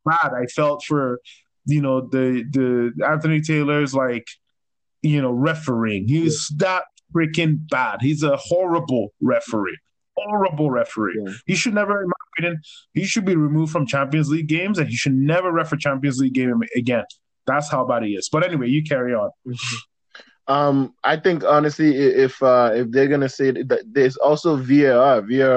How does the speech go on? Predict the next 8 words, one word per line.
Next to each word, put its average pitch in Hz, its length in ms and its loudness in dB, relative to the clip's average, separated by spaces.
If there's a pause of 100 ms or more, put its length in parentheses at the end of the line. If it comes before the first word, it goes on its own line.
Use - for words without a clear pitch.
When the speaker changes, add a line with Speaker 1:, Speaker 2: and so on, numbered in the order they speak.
Speaker 2:
R 131 60 -2
could 120 220 -8
check 135 260 -2
that, 107 220 -4 (160)
right? 120 320 -2 (440)
So, 127 540 4
Speaker 1:
Yeah. 339 260 0 (180)
Speaker 2:
um, 120 560 0